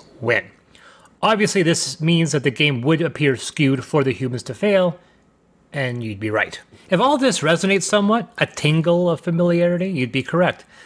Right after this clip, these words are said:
as Bob shares mechanics with two other well-known games in the market, Dead of Winter and Resistance. And one would think the two would mix brilliantly together. And it should. Except Mondo apparently believes by mixing it, it means sewing together two creatures,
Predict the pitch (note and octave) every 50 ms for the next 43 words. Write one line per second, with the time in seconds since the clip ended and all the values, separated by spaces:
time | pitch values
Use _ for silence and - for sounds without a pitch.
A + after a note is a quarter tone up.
0 | - - - D#3 D#3+ C3 A#2 D#3+ D#3+ D3+ B2 - - E3+ D#3 C#3+ C3+ C#3+ - -
1 | D3+ D3+ C#3 C3+ B2+ - - C#3+ - - - F3+ F3 F3 - D#3+ E3 D#3 E3 D3+
2 | C#3+ C#3 C3+ C3 C3 B2+ B2 B2 A#2+ B2 A#2+ A#2+ A2+ B2 B2 A#2 A2+ A2 - -
3 | A2 - - _ - - - _ _ - B2+ A#2 A#2+ A2+ D3+ E3 D3+ - E3 D#3+
4 | - - - _ _ _ _ - B2+ C3 B2+ A#2+ B2+ A2 A2 B2+ A#2 - - F2+
5 | - - - - _ _ _ _ _ - - - - - - - _ - D#3 D#3
6 | D3+ D3 D#3+ G#3+ A#3+ B3+ C4 C#4 B3+ B3+ A#3 E3+ - - - - A3 G#3+ F#3+ -
7 | - E3+ D3+ - - - E3+ E3+ D#3 D#3+ E3+ D3+ C3+ B2+ C#3 - - - - _
8 | _ _ - A#2 B2+ C#3 C#3 C#3 C#3 C3 C3 B2+ - - A#2+ A2 A2+ A2 G2+ F#2+
9 | E2+ - - _ _ _ _ _ _ _ _ _ - C#3+ B2 A#2+ - - _ _
10 | _ _ _ _ _ _ _ - - - E3 F#3+ E3+ F3+ F3 F3 - _ _ _
11 | _ - F3 D#3+ - F#3+ G3 F3 E3+ F3 G#3+ B3+ C4 C4+ A3+ F3 - F#3+ F#3+ F#3+
12 | F#3 F#3 E3+ - D#3+ C#3+ D3 D3+ D3+ D#3 C#3+ A#2+ - D3 C3 B2 A2 G#2+ A2 B2+
13 | - - - E3 D#3 F3 E3+ F3 - _ D3+ C#3 - - D#3 D3+ D3+ C3+ - -
14 | - C#3 C3+ C#3 D3 C#3+ - C#3+ A#2+ B2+ B2+ B2+ C#3+ - - - C#3+ C3 - -
15 | C3 B2+ - D#3 D3+ C#3+